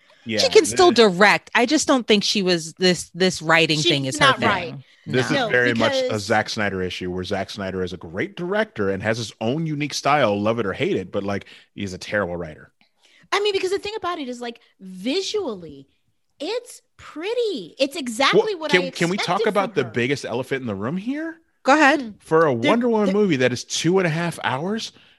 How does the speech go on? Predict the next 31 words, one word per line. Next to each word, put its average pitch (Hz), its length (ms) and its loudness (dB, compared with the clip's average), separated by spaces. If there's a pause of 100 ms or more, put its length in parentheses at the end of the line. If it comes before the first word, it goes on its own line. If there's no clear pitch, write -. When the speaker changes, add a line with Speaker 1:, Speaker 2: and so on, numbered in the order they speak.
Speaker 1:
there 165 180 2
is 127 140 2
a 107 120 2
very 165 460 0
sparse 165 380 -2
amount 135 300 -6
of 95 140 -8
Wonder 143 320 -4
Woman 139 220 -2
action. - 520 -4 (320)
Speaker 2:
Yeah. 143 520 2
Speaker 3:
Mm. 170 140 -16 (340)
Speaker 1:
There's, 117 240 6
Speaker 2:
Yeah. 139 380 6
Speaker 1:
there's - 20 -6
the, 107 320 4
the 107 160 0
games 131 400 2
in 202 40 -2
the 214 80 0
beginning, 139 420 0
immediately 185 420 2
followed 190 280 0
by 175 120 2
the 151 120 0
mall 180 260 2
scene. 87 560 -6
Speaker 2:
Mm-hmm. 143 480 -6
Speaker 1:
And 135 180 2
then 165 160 2
it's - 240 -2